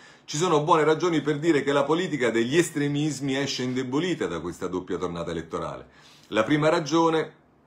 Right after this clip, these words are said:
ha a che fare con il referendum costituzionale.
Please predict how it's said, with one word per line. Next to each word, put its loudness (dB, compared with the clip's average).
ha 8
a 4
che 4
fare 4
con -2
il 0
referendum -2
costituzionale. -2